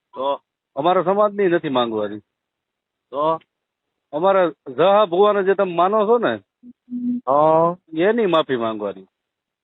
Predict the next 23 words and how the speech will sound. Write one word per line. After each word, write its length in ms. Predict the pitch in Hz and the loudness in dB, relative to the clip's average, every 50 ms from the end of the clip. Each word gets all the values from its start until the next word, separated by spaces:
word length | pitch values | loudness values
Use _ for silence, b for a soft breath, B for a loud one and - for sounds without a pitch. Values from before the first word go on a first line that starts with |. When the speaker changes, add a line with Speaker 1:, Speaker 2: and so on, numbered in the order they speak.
| _ _ _ _ 175 | _ _ _ _ -2
Speaker 1:
બરાબર, 720 | 214 240 262 269 262 254 226 190 170 160 147 143 127 123 | 0 2 2 4 4 4 2 2 0 0 -2 -4 -4 -4
સમજી 440 | 156 175 180 185 175 151 127 120 113 - | -4 -4 -2 -2 -4 -6 -8 -12 -12 -12
ગયો 140 | 113 110 | -10 -10
છું, 200 | 110 113 113 113 | -8 -8 -6 -6
હાલો. 260 | 117 117 110 104 - - _ _ _ | -6 -6 -8 -10 -14 -16 _ _ _
Speaker 2:
અમારા 440 | 131 143 160 185 202 214 226 226 214 | -4 -4 -2 0 2 2 2 2 2
ગ-, 120 | 190 180 | 2 2
અમારા 460 | 202 202 190 190 202 214 220 226 220 160 | 4 4 4 4 2 2 2 2 2 0
સમા-, 240 | 180 202 214 190 | 0 0 2 2
અમે 160 | 180 208 240 247 | 2 2 0 0
ક્યાં 180 | 277 285 285 | 2 0 2
તમારથી 360 | 254 254 240 240 214 170 180 | 2 2 0 0 0 0 0
મોટા 360 | 170 160 160 151 147 143 127 120 | 0 0 0 2 2 2 0 0
છીએ? 140 | 123 127 | 0 0
અમે 220 | 135 151 175 202 208 | 0 0 0 0 0
તો 120 | 220 214 | 0 2
તમારા 400 | 185 202 196 196 196 208 214 208 | 2 0 2 2 2 2 2 2
શું 160 | 196 214 226 | 0 0 -4
કહેવાય, 400 | 214 214 208 202 196 175 156 127 - - _ _ _ _ _ _ _ - | -2 0 2 4 4 4 2 2 -2 -6 _ _ _ _ _ _ _ -2
અ, 60 | 156 151 151 151 151 151 147 147 147 143 143 135 | 0 2 4 4 4 4 4 4 4 4 4 2
સાકર 460 | - _ 170 180 214 - 247 233 202 | 0 _ -2 -2 0 2 2 2 2
કહેવાય 340 | 170 175 175 160 151 139 127 | 2 2 2 4 2 2 2
દાદા. 380 | 127 127 117 120 113 110 104 | 0 0 0 0 0 -2 -2